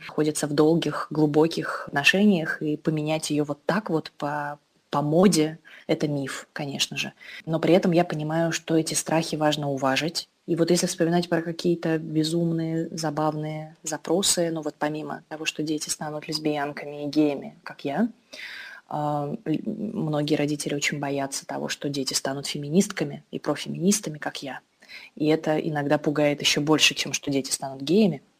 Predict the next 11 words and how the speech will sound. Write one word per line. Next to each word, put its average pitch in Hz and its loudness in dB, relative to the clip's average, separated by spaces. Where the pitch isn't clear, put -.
Вот 147 -4
уж, - -4
э, 139 -4
я 143 -4
боюсь, 143 0
у 156 0
феминизма 147 -4
такая 139 -6
слава 139 2
в 139 -6
России. 151 0